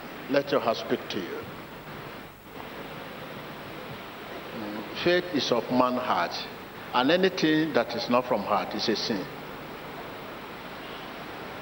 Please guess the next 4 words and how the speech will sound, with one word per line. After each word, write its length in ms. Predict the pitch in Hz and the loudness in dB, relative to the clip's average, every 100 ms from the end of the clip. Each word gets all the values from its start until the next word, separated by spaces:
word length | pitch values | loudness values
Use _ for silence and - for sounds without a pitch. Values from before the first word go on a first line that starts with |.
| - - - - - - - - - - - - - - - - - - - - - - - | -8 -8 -8 -8 -8 -8 -8 -8 -8 -10 -10 -10 -10 -8 -8 -8 -8 -8 -8 -8 -8 -8 4
Anything 600 | 160 202 - 170 175 165 | 6 6 6 4 6 6
that 140 | 139 | 6
is 160 | - - | 4 2
from, 320 | - 123 123 | 4 6 6